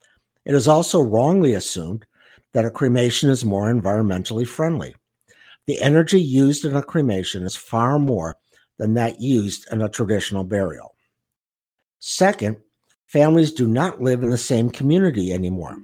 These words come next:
With increased transience, it is hard for families to visit a cemetery. An urn is much easier to transport.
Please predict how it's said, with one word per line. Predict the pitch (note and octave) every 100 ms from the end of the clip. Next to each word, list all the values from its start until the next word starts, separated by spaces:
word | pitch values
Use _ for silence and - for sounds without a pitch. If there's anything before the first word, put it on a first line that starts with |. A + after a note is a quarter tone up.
| - _ _ _ _ -
With | G#2 -
increased | D#3 F3+ - E3+ -
transience, | - C3 A#2+ A2 E2+ G2+ - - _ _ _ -
it |
is | A2 -
hard | C#3+ C3 C3
for | D#3+
families | - A#2 G#2+ A2 G#2
to | - C3+
visit | F#2 F2+ G#2
a | G#2+
cemetery. | - D3+ A#2+ - - - - - - _ _ _ -
An | A2+ -
urn | C3+ C#3+ D3
is | A2 G#2
much | B2 C#3 -
easier | C#3+ D3+ D#3+ D3
to | C#3
transport. | A2 - G#2+ A2 - - G#2+ -